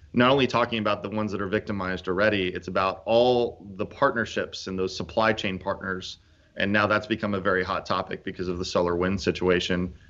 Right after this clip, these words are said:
helping them understand that you're in, um, clear and present danger with your partners. Trusted connections that you once had or that you do have actively or you're thinking about engaging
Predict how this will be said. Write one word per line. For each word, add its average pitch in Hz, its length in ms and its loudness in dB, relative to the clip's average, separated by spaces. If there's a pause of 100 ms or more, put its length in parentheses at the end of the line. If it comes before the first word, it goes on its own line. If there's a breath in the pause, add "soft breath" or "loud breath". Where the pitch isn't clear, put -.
(520 soft breath)
helping 131 520 6
them 120 280 6
understand 101 520 -4
that 98 120 -6
you're 120 340 4
in, 101 460 -6 (520)
um, 95 420 0 (100)
clear 131 240 4
and 110 120 2
present 104 340 2
danger 104 600 -2
with 101 320 -4
your 104 160 -2
partners. - 580 -4 (140)
Trusted 135 520 2 (360)
connections 113 460 -2
that 107 120 -6
you 107 160 -2
once 107 260 -2
had 98 520 -2
or 104 100 -4
that 92 120 -4
you 92 100 -8
do 101 200 4
have 90 460 -2
actively 95 420 -2
or 104 140 4
you're 95 140 2
thinking 98 340 0
about 90 380 0
engaging 92 640 0